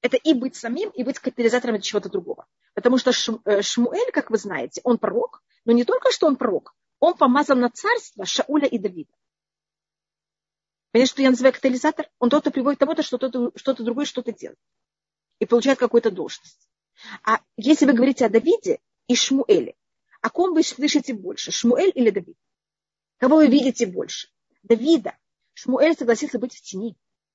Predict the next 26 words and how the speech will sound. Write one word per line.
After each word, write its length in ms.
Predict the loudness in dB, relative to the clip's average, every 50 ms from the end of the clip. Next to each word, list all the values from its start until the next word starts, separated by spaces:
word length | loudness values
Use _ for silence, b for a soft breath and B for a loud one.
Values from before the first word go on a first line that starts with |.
| _ _ _ _ _ _ _ _ _ _ _ _ _ _ -6
Хотя 240 | -6 -2 -2 0 2
он 140 | 4 4 4
его 160 | 4 2 2
мажет 240 | 0 -2 -4 -6 -10
на 100 | -14 -14
царство. 400 | -10 -10 -12 -12 -12 _ _ _ _ _ _ _ _ _ _ _ _ _ _ _ _ B B B
А 120 | -2 -2
Цав 320 | -2 -4 2 2 2 2 2
тоже 240 | 0 2 2 2
сын 220 | 0 0 -4 -4 -6
Кораха. 320 | -10 -18 -20 -20 _ _ _ _ _ _ _ _ _ _ _ _ _ _ _ _ _ _ _ _ _ _ _ _ _ _ _ _ _ _ _ _ _ _ _ _ _ _ _ _ _ _ _ _ _ _ _ _ _ _ _ _ _ _ _ _ _ _ _ _ _ _ _ _ _ _ _ _ _ _ _ _ _ _ _ _ _ _ _ _ b b b b _ -8
Значит, 340 | -4 -2 -2 -2 -4 -6 -8
спор 380 | -8 -2 0 2 2 2 0 _ _ _ _ _ _ _
от 220 | -6 -6 -6 -6 _
которого 440 | -8 -8 0 2 2 2 2 -2 -2
надо 260 | -4 -4 -4 -4 -4
убегать, 300 | -4 -4 -6 -6 -4 -4
это 160 | -6 -8 _
только 260 | _ -4 -2 -2 -6
когда 240 | -6 -6 -6 -4 -4
этот 200 | -4 -6 -8 -12
спор 220 | -6 -4 -4 -2
переходит 400 | 0 -2 -2 -2 0 0 0 0
на 80 | -2 -4
личности. 480 | -4 -6 -6 -8 -14 -18 -18 -16 -16 -4
Да. 200 | -2 -2 -2